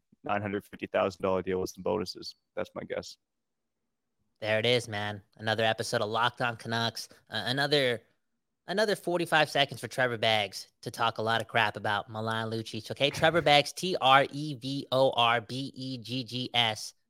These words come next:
Speaker 2: Milan Lucic, that's his name. Punch him in the face. Why not? Why not, man? Why not? Locked On Canucks, your team every day.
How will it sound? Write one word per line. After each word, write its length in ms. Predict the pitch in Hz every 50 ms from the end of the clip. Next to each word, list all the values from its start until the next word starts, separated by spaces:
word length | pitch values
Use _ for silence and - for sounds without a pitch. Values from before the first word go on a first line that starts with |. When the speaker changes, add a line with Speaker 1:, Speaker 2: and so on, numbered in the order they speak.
| _ _
Speaker 2:
Milan 300 | 117 117 123 123 127 131
Lucic, 560 | 127 131 120 - - 123 123 117 - - - - _ _ _ _ _ _ _ -
that's 180 | 117 113 -
his 120 | 120 117 107
name. 340 | 117 113 113 107 110 107 98 - _ _ _ _ _ _ _ _ _ -
Punch 240 | 127 123 113 -
him 80 | 120 110
in 60 | 107
the 80 | 107 101
face. 360 | - 113 101 92 92 - - -
Why 180 | 117 110 104
not? 240 | 104 101 98 90 - - _ _ _ _ _ _ _ _
Why 160 | 127 135 151
not, 200 | 175 180 170 123
man? 240 | 110 110 107 110 107 - _ _ _ _
Why 180 | - 123 127 131
not? 260 | 127 117 104 87 101
Locked 260 | 117 120 123 120 -
On 80 | 123 113
Canucks, 340 | - - 120 110 107 - -
your 120 | 123 113
team 300 | - - 113 107 104 104 107
every 200 | 104 98 107 98
day. 280 | 101 101 95 92 87